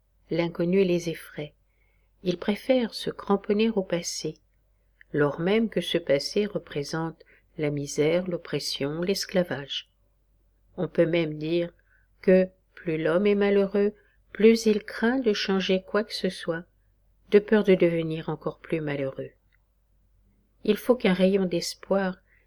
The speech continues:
et quelque peu de bien-être pénètre dans sa triste cabane,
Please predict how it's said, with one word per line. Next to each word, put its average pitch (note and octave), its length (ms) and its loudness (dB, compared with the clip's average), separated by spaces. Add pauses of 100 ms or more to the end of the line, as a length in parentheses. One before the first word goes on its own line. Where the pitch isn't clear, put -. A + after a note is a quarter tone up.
(100)
et F3+ 100 -6
quelque G#3+ 320 2
peu A#3 200 6
de G3 100 6
bien-être E3 680 -2
pénètre G3 680 -2
dans D3+ 140 -6
sa D#3+ 200 -4
triste - 460 -6
cabane, D3 500 -6